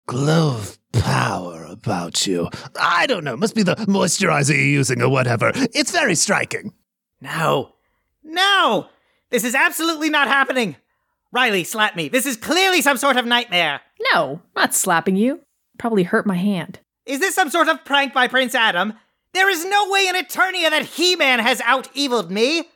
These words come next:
Speaker 3: I can say that I feel pretty confident that Prince Adam is involved, at least.
Speaker 2: I knew it! Evil Seed must know that this plant prize was perfidiously purloined!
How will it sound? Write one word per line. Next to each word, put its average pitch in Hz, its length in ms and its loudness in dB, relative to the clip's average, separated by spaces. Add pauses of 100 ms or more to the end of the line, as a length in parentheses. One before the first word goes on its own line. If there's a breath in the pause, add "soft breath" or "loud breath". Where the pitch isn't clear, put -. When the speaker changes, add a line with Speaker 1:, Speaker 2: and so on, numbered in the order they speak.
(240)
Speaker 3:
I 190 240 -6
can 196 200 -2
say 226 240 0
that 208 140 2
I 190 140 4
feel 202 200 0
pretty 285 380 -4
confident 220 560 -2
that 175 160 -4
Prince 196 260 0
Adam 180 320 2
is 160 120 0
involved, 151 520 0
at - 120 -2
least. 139 480 -6 (260)
Speaker 2:
I 147 140 -16
knew 202 240 2
it! - 260 0 (380)
Evil 170 260 0
Seed 196 240 -2
must 269 300 0
know 262 200 2
that 220 140 0
this 226 180 0
plant 220 340 -2
prize 196 280 2
was 185 140 -4
perfidiously 208 600 -2
purloined! 196 680 2